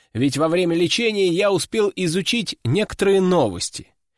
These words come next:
И, судя по всему, в последнее время представители новой империи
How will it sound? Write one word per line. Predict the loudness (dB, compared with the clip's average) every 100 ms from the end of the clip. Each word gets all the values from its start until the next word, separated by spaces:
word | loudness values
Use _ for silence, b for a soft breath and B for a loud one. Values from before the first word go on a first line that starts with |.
| B B B
И, |
судя | 0 0 0
по | -2 0
всему, | 0 0 2 4 2
в | 0 -2
последнее | -2 0 -2 0 0
время | 0 0 0 0
представители | 0 0 0 0 -2 -2 0 2
новой | 2 2 2 2 0
империи | 0 0 0 0 0 0 0